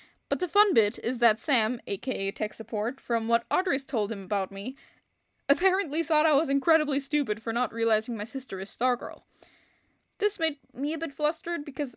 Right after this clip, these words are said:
I did figure it out, but for different reasons than I should have, according to him, so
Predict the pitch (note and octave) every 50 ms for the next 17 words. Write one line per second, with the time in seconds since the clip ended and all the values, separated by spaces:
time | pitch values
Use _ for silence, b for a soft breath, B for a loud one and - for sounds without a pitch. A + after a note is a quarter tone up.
0 | _ - - B3 A#3+ - C4 A#3+ - - G3 - G3 G3 F#3+ F#3+ B3 - - -
1 | - - _ _ A#3+ A#3 - _ - - - C4+ D4 C#4 - - A4+ A4+ - A4
2 | G4+ - - C4 D4+ E4+ D#4+ C4+ A3 G3+ G#3 A#3 - - A3 G#3 G3+ G3 A#3+ -
3 | - - G4 F4+ A#3+ G3 - G3+ - - A#3 G#3+ F#3+ F#3 F3+ - G#3+ A3+ C4+ G#3+
4 | F3+ - - A#3 - - - G#3+ F#3+ F3+ F#3+